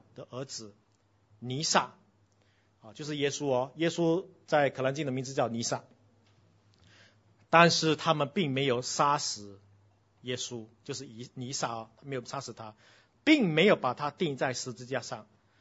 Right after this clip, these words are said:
他只是对他们显现出那样子而已，就是一个，一个样子而已，没有真的被杀。那些对这点意见相左的人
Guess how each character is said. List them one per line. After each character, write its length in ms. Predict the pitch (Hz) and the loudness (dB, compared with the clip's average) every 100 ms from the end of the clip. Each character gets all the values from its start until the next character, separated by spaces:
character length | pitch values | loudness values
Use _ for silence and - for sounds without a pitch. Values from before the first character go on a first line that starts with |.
| _ | _
他 240 | - 226 220 | 6 8 8
只 160 | 220 | 4
是 140 | 131 165 | -6 -4
对 200 | - 180 | 0 0
他 160 | 170 | 0
们 140 | 151 143 | -2 -4
显 400 | - - 120 110 | -6 -6 -6 -6
现 420 | - - 165 131 - _ _ - | -6 0 0 0 -14 _ _ -10
出 480 | - 190 180 190 - | -2 4 4 2 -4
那 220 | - 190 147 | 0 2 4
样 320 | 170 151 127 | 4 2 0
子 200 | - 113 | -8 -8
而 60 | 117 | -10
已， 120 | 107 | -12
就 120 | 170 | -12
是 120 | 175 | -10
一 20 | |
个， 140 | 165 156 _ | -8 -10 _
一 80 | 190 | -8
个 80 | 190 | -2
样 280 | 170 143 | -2 -2
子 160 | 120 113 | -8 -12
而 40 | |
已， 140 | 107 107 _ _ _ | -14 -18 _ _ _
没 120 | - 208 | -2 0
有 100 | 170 | 2
真 140 | 196 | 2
的 80 | 160 | 2
被 140 | 151 | 0
杀。 200 | 139 135 - _ _ _ _ _ _ _ - - - | 0 -4 -6 _ _ _ _ _ _ _ -20 -16 4
那 120 | 269 | 4
些 160 | 247 240 | 6 2
对 160 | 269 | 0
这 160 | 214 262 | 4 2
点 380 | 185 156 143 - _ _ _ _ _ | 4 0 0 -12 _ _ _ _ _
意 220 | 269 254 | -2 0
见 460 | 196 - 233 165 160 | 0 4 4 4 0
相 440 | - - 226 240 | -2 4 6 4
左 260 | 233 160 131 | -2 -2 -2
的 120 | 127 | -2
人 220 | 127 135 | -2 -4